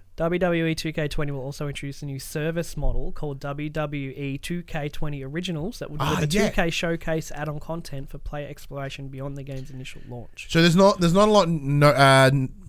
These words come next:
Speaker 2: known about these at the moment. The only thing they dem-, they showed was a picture of, like, a swamp, like a, a handwritten, like, like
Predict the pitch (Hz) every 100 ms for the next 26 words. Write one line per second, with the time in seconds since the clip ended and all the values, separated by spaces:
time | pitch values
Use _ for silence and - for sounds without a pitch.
0 | - 127 139 143 156 147 143 139 139 139
1 | 151 160 151 156 160 151 135 135 135 127
2 | 127 - 139 123 135 123 - - 139 123
3 | 123 123 - 160 170 175 - - - -
4 | - 117 113 110 139 143 143 123 117 120
5 | 113